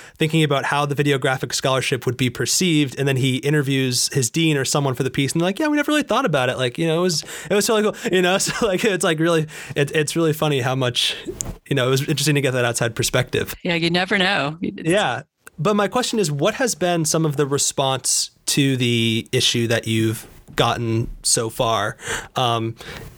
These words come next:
Speaker 1: it could be positive, negative from people who do this work already or people who are not very familiar with it. Um, any notable, any notable things? And I guess if not, what is the, I guess, what is the hope for it now that it's out in the world?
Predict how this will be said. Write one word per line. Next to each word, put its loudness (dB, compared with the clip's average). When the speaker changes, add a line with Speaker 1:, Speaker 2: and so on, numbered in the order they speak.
Speaker 1:
it -2
could 2
be 2
positive, -2
negative 0
from -2
people -2
who 0
do 0
this 0
work 0
already 0
or -4
people -2
who 0
are 0
not -2
very 2
familiar -2
with -2
it. 0
Um, 0
any 2
notable, 0
any 0
notable 0
things? 0
And 0
I 2
guess 0
if -2
not, 0
what -2
is 0
the, 0
I 2
guess, 0
what 2
is 2
the -2
hope -2
for 0
it -4
now 2
that 2
it's 0
out 4
in -4
the 0
world? 0